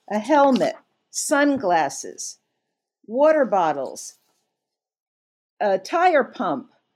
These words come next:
a racing belt. This is the, where they give you a bib that has your, your race number on it. You prepare ahead of time, and this way you just put the belt on. Other people don't have a belt, that's fine. And they, they pin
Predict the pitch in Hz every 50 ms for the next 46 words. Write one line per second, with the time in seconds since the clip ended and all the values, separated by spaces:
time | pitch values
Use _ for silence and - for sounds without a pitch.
0 | _ _ _ _ _ _ - 233 233 220 262 277 320 311 - 269 247 214 180 -
1 | 202 160 131 123 - - - 262 254 - 320 302 302 - 262 254 208 170 214 240
2 | 226 214 226 220 254 269 226 240 220 226 208 190 175 240 226 190 170 170 185 190
3 | 190 202 208 202 190 - 214 202 196 190 180 - 190 185 180 180 196 208 208 214
4 | - - 202 180 175 160 165 143 - - 147 147 147 143 147 143 - - _ _
5 | _ _ _ - 214 220 220 220 226 214 - - 269 254 240 226 226 220 226 269
6 | 269 254 254 254 - - 254 220 208 202 202 196 151 - 214 220 247 269 262 -
7 | - 233 208 208 208 202 202 - 202 190 - _ - 277 254 - - 202 165 226
8 | 226 247 262 254 254 202 165 147 139 135 151 180 170 _ _ _ _ - - 226
9 | 226 247 254 254 - 277 254 247 - 240 240 220 185 226 196 190 190 190 220 214
10 | 214 208 247 - 220 220 214 233 269 - - - 185 156 - - - - - _
11 | - - 120 123 135 151 175 214 247 294 392 415 - _ _ _ - _ _ -
12 | 208 214 202 202 214 214 202 202 202 208 214 214 214 - 185 220 208 208 214 -
13 | - - 311 277 277 269 262 254 254 254 254